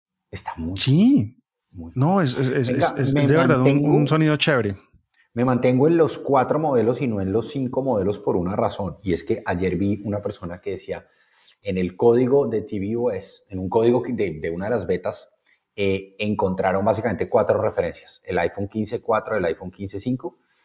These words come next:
Speaker 1: y el iPhone dieciséis uno y el iPhone, eh, perdón, dieciséis, sí, dieciséis uno y dieciséis dos. Es-, estos son los números, digamos, como, como de secuencia en los que van.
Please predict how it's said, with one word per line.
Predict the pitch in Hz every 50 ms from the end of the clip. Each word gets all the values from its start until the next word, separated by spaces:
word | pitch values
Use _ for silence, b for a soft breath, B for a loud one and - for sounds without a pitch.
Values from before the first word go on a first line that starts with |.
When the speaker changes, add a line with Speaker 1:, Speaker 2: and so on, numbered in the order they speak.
| _ _ _
Speaker 1:
y | - 98
el | 92
iPhone | 90 87 85 - 90 92
dieciséis | 95 107 101 - 85 - - 85 82 - -
uno | 92 90 92
y | 95
el | 95 87
iPhone, | 78 78 - - 80 82 85 _
eh, | - 104
perdón, | - 113 101 101 87 80
dieciséis, | 90 90 90 85 - - - -
sí, | 117 98 80
dieciséis | 85 87 87 85 - 92 87 -
uno | 107 101 101
y | 101
dieciséis | 95 90 87 85 - 82 78 80
dos. | 82 80 - _
Es-, | - - - -
estos | - 135 - 120
son | 139 135 131
los | 131 127
números, | 131 131 127 123 127 127 113
digamos, | 117 - 87 92 92
como, | - - 113 101 - B B B B B B B B _
como | 87 87 90 87
de | 82 78
secuencia | - - 85 - - 104 101 95 92 92 - 95 92 - -
en | 95 87
los | 80 - -
que | - 92
van. | 87